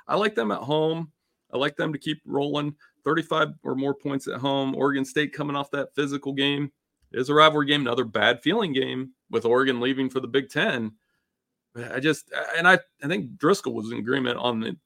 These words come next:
this one, that I think they get rolling and they, they take care of business.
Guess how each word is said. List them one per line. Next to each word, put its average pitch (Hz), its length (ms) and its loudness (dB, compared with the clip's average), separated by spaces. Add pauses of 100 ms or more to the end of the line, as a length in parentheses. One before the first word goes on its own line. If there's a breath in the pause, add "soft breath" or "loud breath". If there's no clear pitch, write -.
this 120 220 0
one, 113 240 -12
that 120 240 4 (100)
I 127 120 0
think - 200 -4
they 160 120 0
get 151 160 -2
rolling 143 400 0
and 123 100 -2
they, 120 260 0
they 120 120 -4
take 135 180 -4
care 131 100 0
of 110 60 -8
business. - 400 -4